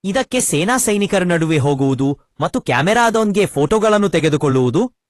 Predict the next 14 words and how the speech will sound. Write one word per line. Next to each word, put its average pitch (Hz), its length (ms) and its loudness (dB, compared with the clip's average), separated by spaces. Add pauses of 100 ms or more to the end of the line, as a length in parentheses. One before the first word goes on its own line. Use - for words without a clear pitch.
ಅವರಿಗೆ 208 420 0
ಪಿ 156 240 -2
ಆರ್ 214 180 2
ಮತ್ತು 208 260 -2
ಪಬ್ಲಿಸಿಟಿ 185 560 -2
ಸ್ಟಂಟ್ 160 320 -2
ಎಂದಿಪೋದು" 127 480 0
ಅಂತ 113 200 -2 (400)
ಅದಾ 151 260 2
ಹೇಳುತ್ತಾರೆ. 127 640 -2 (400)
ಈ 196 140 -4
ಸುಮ್ಮ 240 320 -2
ಸುದ್ದಿಗಳು 175 500 -2
ಹೊರಬಂದಾಗ 143 680 -2